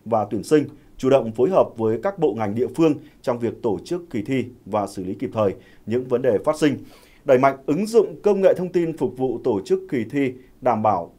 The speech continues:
đúng quy định, chính xác, an toàn, phối hợp với Bộ Công an, các địa phương, phòng chống hiệu quả việc sử dụng công nghệ cao để gian lận trong kỳ thi. Tập trung thực hiện,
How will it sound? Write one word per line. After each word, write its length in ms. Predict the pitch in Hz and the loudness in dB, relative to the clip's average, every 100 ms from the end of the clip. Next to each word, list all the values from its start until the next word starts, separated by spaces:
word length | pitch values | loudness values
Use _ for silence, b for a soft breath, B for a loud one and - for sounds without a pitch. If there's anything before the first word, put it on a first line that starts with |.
| - | -4
đúng 220 | 143 196 | -2 -2
quy 120 | 214 | 2
định, 260 | 196 - - | 2 2 -4
chính 160 | 147 | -6
xác, 300 | 170 226 233 | -4 -4 -2
an 160 | 175 143 | -2 -2
toàn, 200 | 135 110 92 B B | 0 -2 -2 B B
phối 140 | 135 175 | -2 2
hợp 160 | 139 - | 2 0
với 220 | 110 110 | -4 -2
Bộ 180 | 156 156 | -2 -2
Công 180 | - 127 | -2 0
an, 160 | 127 110 - | -2 -2 -8
các 140 | - 156 | -8 -4
địa 140 | 139 - | -4 -2
phương, 180 | 139 123 110 B B - | -2 -2 -6 B B 0
phòng 200 | 147 135 | 2 2
chống 200 | 139 143 | -2 -2
hiệu 180 | 196 127 | 0 0
quả 220 | 127 107 95 | 0 0 0
việc 140 | 127 123 | -2 -2
sử 300 | - - 139 | 0 0 0
dụng 260 | 95 139 - - | 0 -6 -6 -4
công 180 | 143 | -2
nghệ 140 | 139 123 | -2 -4
cao 300 | - 131 - B B | 0 -2 -2 B B
để 220 | - 120 87 | 0 2 2
gian 220 | 98 120 | 0 2
lận 160 | 117 113 - | 2 0 -6
trong 240 | - 117 104 | -2 -2 -2
kỳ 140 | 101 | -4
thi. 200 | 123 127 - B B B - | 0 0 -2 B B B -6
Tập 120 | 107 | -2
trung 200 | 131 117 | 0 -2
thực 160 | 110 107 | -6 -2
hiện, 160 | 120 | -2